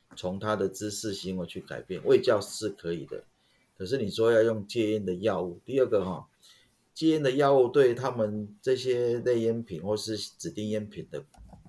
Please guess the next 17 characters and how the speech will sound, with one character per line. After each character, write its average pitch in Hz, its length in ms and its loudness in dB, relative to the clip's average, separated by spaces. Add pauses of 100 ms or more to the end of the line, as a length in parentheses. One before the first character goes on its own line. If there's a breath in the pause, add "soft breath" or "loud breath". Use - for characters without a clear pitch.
(220)
戒 117 180 2
除 73 240 -8
到 104 160 -2
底 87 100 -6
有 76 100 -8
没 87 80 -6
有 90 40 -2
帮 92 220 -8
助？ 95 160 -6
目 117 160 -6
前 73 260 -10
研 82 160 -8
究 90 220 -2
也 62 80 -6
不 - 140 -14
多 80 260 -6
啦。 73 180 -10